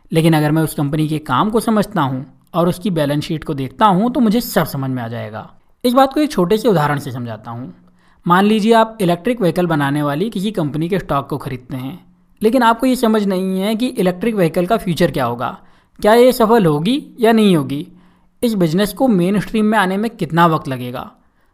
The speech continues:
अगर आपको ये बातें पता नहीं है तो मुमकिन है कि आपको उस कंपनी पर भरोसा नहीं होगा और छोटे से डाउनफॉल पर भी आप सेल करके बाहर निकल जाएंगे और आपको इसमें लॉस ही लॉस होगा। लेकिन अगर आप समझते हैं कि ये तकनीक नई है,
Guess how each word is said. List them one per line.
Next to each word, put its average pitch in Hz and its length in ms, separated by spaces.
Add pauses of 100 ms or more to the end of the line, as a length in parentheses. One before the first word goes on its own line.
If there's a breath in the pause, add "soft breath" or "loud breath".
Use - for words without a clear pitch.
अगर 254 220
आपको 233 240
ये 196 240
बातें 175 300
पता 143 220
नहीं 143 300
है 220 80
तो 240 120
मुमकिन 185 480
है 170 260
कि 233 180
आपको 170 640
उस 240 120
कंपनी 165 440
पर 208 180
भरोसा 156 380
नहीं 170 360
होगा 131 380 (380 soft breath)
और 226 80
छोटे 220 480
से 233 140
डाउनफॉल 147 480
पर 147 180
भी 175 160
आप 220 140
सेल 214 340
करके 202 320
बाहर 135 300
निकल 185 280
जाएंगे 190 440 (360 loud breath)
और 185 80
आपको 180 320
इसमें 233 240
लॉस 143 440
ही 226 80
लॉस 127 280
होगा। 117 320 (200)
लेकिन 285 160
अगर 262 160
आप 247 120
समझते 196 400
हैं 214 300
कि 214 120
ये 208 120
तकनीक 190 380
नई 160 260
है, 127 260